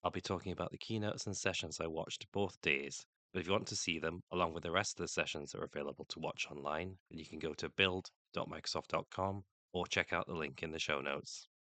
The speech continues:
Satya Nadella opened the first day of Microsoft Build twenty twenty-three with his keynote, where he welcomed everyone there in person and being back together,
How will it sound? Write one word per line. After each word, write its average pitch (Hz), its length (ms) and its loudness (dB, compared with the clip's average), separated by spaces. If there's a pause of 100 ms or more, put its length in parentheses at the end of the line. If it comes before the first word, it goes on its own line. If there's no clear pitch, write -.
(160)
Satya 120 280 4
Nadella 87 560 4
opened 90 360 2
the 80 60 -2
first 101 360 4
day 78 300 2
of 76 160 -8
Microsoft - 360 -2
Build 80 220 2
twenty - 240 -2
twenty-three 78 720 -2 (180)
with 98 100 -2
his 85 120 -2
keynote, 82 560 2
where 92 120 2
he 87 40 6
welcomed 85 340 2
everyone 87 440 4
there 82 200 6
in 85 100 2
person 73 480 2 (340)
and 73 120 -10
being 85 180 2
back 78 180 0
together, 73 460 0